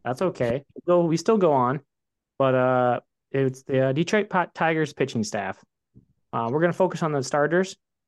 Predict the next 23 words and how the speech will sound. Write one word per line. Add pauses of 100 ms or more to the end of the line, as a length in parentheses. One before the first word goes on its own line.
(760)
We
knew
coming
in
this
year
that
the
Detroit
Tigers
wouldn't
have
the
best
hitters, (520)
but
their
pitching
staff
has
been (1080)
overly
horrendous.